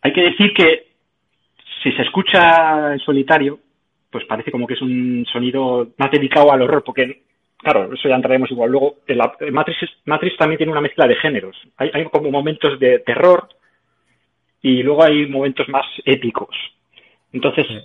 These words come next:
Speaker 1: el Don Davis lo que hace es, mediante esta, mediante toda la fanfarria que va construyendo a lo largo de la película, lo que consigue es de pasar de, de terror a, a temas más románticos y luego ya meterse un poco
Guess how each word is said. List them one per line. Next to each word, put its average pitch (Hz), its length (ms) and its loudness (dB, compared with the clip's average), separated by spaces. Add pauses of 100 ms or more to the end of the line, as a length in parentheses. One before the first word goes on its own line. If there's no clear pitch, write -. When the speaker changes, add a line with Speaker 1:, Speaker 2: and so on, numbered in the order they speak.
Speaker 1:
el 123 260 0
Don 151 160 0
Davis 175 320 0
lo 147 80 -4
que - 80 -2
hace 151 140 -2
es, - 40 -8 (960)
mediante 120 400 -2
esta, 147 720 2 (260)
mediante 123 640 -4
toda 143 160 0
la 147 100 0
fanfarria 143 460 0
que 131 80 -2
va 131 80 2
construyendo 151 560 -2
a - 20 2
lo 143 60 0
largo 143 180 2
de 143 60 -2
la 139 100 2
película, 160 500 2 (640)
lo 131 160 -2
que 123 100 -4
consigue 147 640 -2 (460)
es 147 160 2 (260)
de 123 160 -6
pasar 135 480 -2
de, 110 460 -4
de 120 160 -6 (100)
terror 165 480 4
a, 113 640 0
a 104 60 -8
temas 127 280 0
más 127 180 -2
románticos 170 680 0 (480)
y 135 80 0
luego 160 220 4
ya 180 260 6
meterse 156 380 -4
un 151 80 -12
poco 160 420 2